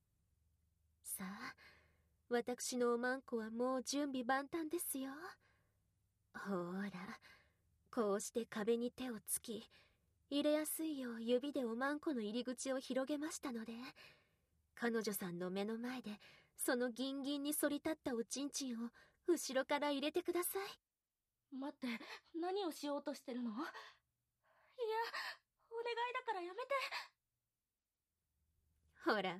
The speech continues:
Speaker 1: ほら、もう人間のメスじゃ満足できなくなってしまったおちんちん入れちゃいましょう。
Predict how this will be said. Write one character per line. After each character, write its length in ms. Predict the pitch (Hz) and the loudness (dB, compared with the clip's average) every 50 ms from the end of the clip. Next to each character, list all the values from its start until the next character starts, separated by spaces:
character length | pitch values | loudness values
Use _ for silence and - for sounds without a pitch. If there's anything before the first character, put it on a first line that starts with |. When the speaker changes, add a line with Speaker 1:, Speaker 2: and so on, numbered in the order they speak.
| - - | -8 -6
Speaker 1:
ほ 140 | - 285 285 | -2 -2 0
ら、 80 | 285 277 233 233 254 294 - - - - - - - - _ _ _ _ _ | 0 0 -2 -4 -4 -6 -6 -12 -14 -14 -14 -18 -20 -20 _ _ _ _ _
も 180 | 226 226 220 208 | 4 4 4 4
う 60 | 196 | 2
人 260 | 185 208 233 247 247 | 2 2 2 2 2
間 180 | 233 254 254 247 | 4 4 4 4
の 120 | 240 247 | 2 2
メ 120 | 233 233 247 | 2 2 2
ス 140 | - - 254 | 2 0 0
じ 100 | 233 220 | 0 0
ゃ 60 | 202 | 0
満 260 | 208 247 269 285 285 | 2 2 2 2 2
足 220 | - 277 247 247 | 0 0 -2 0
で 140 | 220 247 247 | 2 2 2
き 100 | - 285 | 2 2
な 140 | 277 294 294 | 0 0 0
く 80 | - 254 | 0 0
な 140 | 220 226 | 0 -2
っ 20 | 240 | -2
て 120 | - 262 | 0 0
し 160 | 247 - - | 0 0 0
ま 120 | 226 220 233 | 0 -2 -2
っ 20 | |
た 180 | 233 _ 269 247 | 0 _ 2 2
お 60 | 247 | 2
ち 240 | 254 - - 277 285 | 2 0 -4 -2 -2
ん 80 | 302 | -2
ち 160 | 302 - 320 294 | -2 -2 -2 -2
ん 60 | 247 | 0
入 100 | 240 262 | 2 4
れ 100 | 294 330 | 4 4
ち 100 | - 359 | 6 4
ゃ 40 | 349 | 4
い 80 | 339 | 4
ま 100 | 320 339 | 2 0
し 160 | 359 - - | -2 0 -2
ょ 40 | 381 | -4
う。 40 | 381 | -4